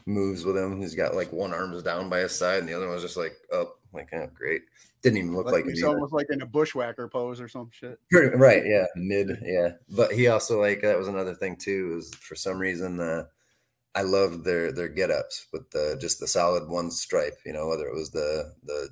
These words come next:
Speaker 1: teal with the white stripe or black stripe rather, or the black ones with the white stripe. Like, I, I loved their outfits, their singlets and stuff with the pants.
Speaker 2: Yeah, and we just lost a legend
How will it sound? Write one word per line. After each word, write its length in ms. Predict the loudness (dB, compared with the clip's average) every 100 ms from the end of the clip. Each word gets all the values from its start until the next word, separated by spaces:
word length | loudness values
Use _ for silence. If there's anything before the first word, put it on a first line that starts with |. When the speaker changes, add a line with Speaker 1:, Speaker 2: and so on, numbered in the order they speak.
| -4
Speaker 1:
teal 480 | -2 0 0 0 -2
with 160 | -4 -4
the 120 | -2
white 240 | 2 2
stripe 400 | 0 0 2 2 -4
or 200 | -6 -2
black 220 | 0 0
stripe 300 | -2 -6 -6
rather, 400 | 0 0 0 -2
or 60 | -6
the 80 | -6
black 320 | -2 -2 0
ones 320 | -4 -4 -8
with 100 | -14
the 60 | -6
white 200 | -4 -2
stripe. 360 | -2 -2 -2 -4
Like, 180 | -10 -8 -8
I, 40 | -10 -8
I 40 |
loved 340 | -4 0 -2 -2
their 140 | -2
outfits, 460 | -2 -2 -10 -10 -12
their 100 | -12
singlets 480 | -10 -10 -8 -10 -12
and 100 | -14
stuff 320 | -10 -10 -10
with 120 | -20
the 60 | _
pants. 420 | -12 -10 -10 -16 _ _ -20 -18 -20 _ _ _ _ _ _ _ _ _ _ _ _
Speaker 2:
Yeah, 380 | -10 -6 -4 -6 -12 -8
and 180 | -4
we 80 | -2
just 240 | -2 -4 2
lost 300 | 2 2 0
a 40 |
legend 580 | 4 2 2 -2 -2